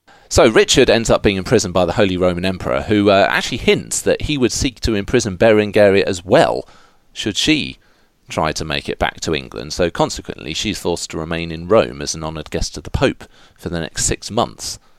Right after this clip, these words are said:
uh, along with Joanna, uh, of course. Uh, eventually, a bit of diplomatic work by the Pope means that he is able to arrange for her to be escorted back to Poitou,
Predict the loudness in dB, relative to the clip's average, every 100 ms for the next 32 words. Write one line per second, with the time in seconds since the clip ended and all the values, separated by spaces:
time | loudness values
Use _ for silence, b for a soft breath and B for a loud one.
0 | -8 -6 -4 -6 -8 -8 -8 -6 -4 -6
1 | -8 -14 b b b -16 -12 -12 -10 -6
2 | -6 -6 -12 B B B -2 0 0 0
3 | 0 -4 -4 -2 0 -2 -4 -8 -10 -8
4 | -6 -6 -6 -6 -2 -4 -2 -4 -2 0
5 | 2 0 -4 -10 -10 -10 -6 -4 -2 -4
6 | -4 -6 -4 -2 -2 -4 -8 -8 -4 -6
7 | -6 -8 -8 -6 -4 -4 -6 -8 -8 -8
8 | -10 -12 -4 -2 -2 -4 -4